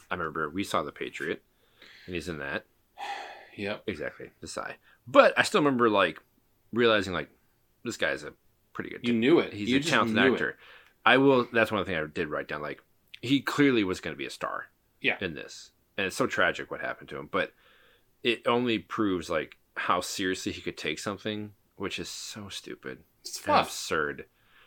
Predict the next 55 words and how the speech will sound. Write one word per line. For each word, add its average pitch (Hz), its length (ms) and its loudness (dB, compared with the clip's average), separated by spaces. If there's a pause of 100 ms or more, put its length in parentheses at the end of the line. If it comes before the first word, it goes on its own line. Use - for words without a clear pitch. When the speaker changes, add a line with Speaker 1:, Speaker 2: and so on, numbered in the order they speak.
(120)
Speaker 1:
And 151 100 8
Speaker 2:
Eighty 190 80 2
percent 127 80 4
Speaker 1:
just, 123 160 6
Speaker 2:
of 165 140 6
this 127 100 0
Speaker 1:
yeah, 143 100 6
Speaker 2:
movie 120 140 4
is 107 60 2
Speaker 1:
fluff. 92 100 2
Speaker 2:
just - 120 -10
fluff. 104 260 -6
Speaker 1:
It's 104 100 -10
just, - 420 -2
like, 92 140 0
Speaker 2:
Yep. 165 160 2
Speaker 1:
absurd. - 420 -4 (380)
And 123 340 2
actually 117 300 2
do 82 180 -8
something - 400 -14
with - 220 -12
it. - 160 -12
I 110 140 4
agree. 82 280 -2
Like, - 160 -6
fully 139 400 2
commits 82 420 -8
to 62 180 -10
it 52 140 -10 (200)
Speaker 2:
Mm-hmm. 113 240 -4
Speaker 1:
in 98 80 -2
a 92 60 0
way 80 300 -2
Speaker 2:
And 73 100 -8
Speaker 1:
that 71 280 0 (300)
I 107 140 8
was 113 260 4
Speaker 2:
but 180 120 6
Speaker 1:
impressed - 220 8
Speaker 2:
everyone 247 300 8
Speaker 1:
with. 90 100 -6
Speaker 2:
did. - 260 -6 (280)
And 123 160 2
I 131 160 2
think 147 220 2
what 147 240 6
separates 160 420 2
this 160 160 0
movie 131 240 0
from 107 240 -2
me 101 420 -4 (320)
with 117 280 4
other, 117 560 2 (540)
like, 117 260 2